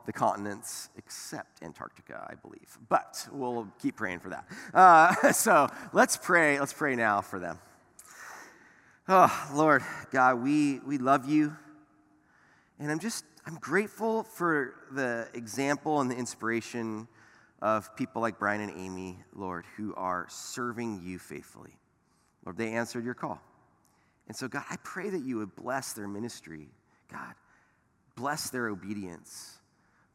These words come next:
Bless the, the commitment that they have made, Lord, to you. But just, just,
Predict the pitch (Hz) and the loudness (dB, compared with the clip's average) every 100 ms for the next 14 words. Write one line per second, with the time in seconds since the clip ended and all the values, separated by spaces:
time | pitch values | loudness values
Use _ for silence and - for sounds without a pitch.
0 | - 131 143 147 - 139 123 113 104 - | -8 2 4 4 0 -2 2 2 0 -10
1 | - - _ 117 123 - 120 127 127 113 | -20 -20 _ -4 -4 -4 -4 -4 -4 -8
2 | 117 107 107 110 107 92 98 113 113 110 | -8 -10 -6 -8 -8 -8 -6 -6 -4 -6
3 | - 107 104 101 - - 95 104 123 127 | -8 -4 -4 -4 -8 -14 -10 -6 -6 -4
4 | 127 104 - 107 - - - - - | -6 -8 -14 -16 -16 -18 -20 -20 -20